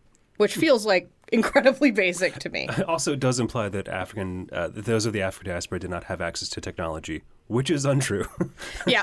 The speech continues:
Speaker 1: or, or it would just be about, like, people in Africa using cell phones, being
Speaker 2: Yeah.
Speaker 1: like, "What up?" Um, Octavia Butler is probably the most well-known Afrofuturism author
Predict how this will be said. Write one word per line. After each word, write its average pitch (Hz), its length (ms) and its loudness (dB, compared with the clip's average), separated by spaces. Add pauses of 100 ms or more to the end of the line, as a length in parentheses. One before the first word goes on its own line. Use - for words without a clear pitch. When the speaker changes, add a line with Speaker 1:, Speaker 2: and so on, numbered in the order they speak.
Speaker 1:
or, 311 460 6
or 302 260 8
it 269 140 2
would 254 120 2
just 240 200 0
be 233 140 4
about, 202 320 4
like, 180 460 2 (200)
people 208 400 2
in 196 100 4
Africa 180 640 2 (200)
using 165 500 -2
cell 165 280 0
phones, - 480 -4
being 180 220 2
Speaker 2:
Yeah. 180 40 2
Speaker 1:
like, 185 260 2 (100)
"What 165 160 2
up?" 247 300 4 (120)
Um, 202 560 4 (360)
Octavia 240 360 2
Butler 190 400 2 (140)
is 175 480 0 (100)
probably 170 580 0
the 160 100 -4
most 151 280 -4
well-known 262 880 0 (180)
Afrofuturism 311 920 0
author 381 420 0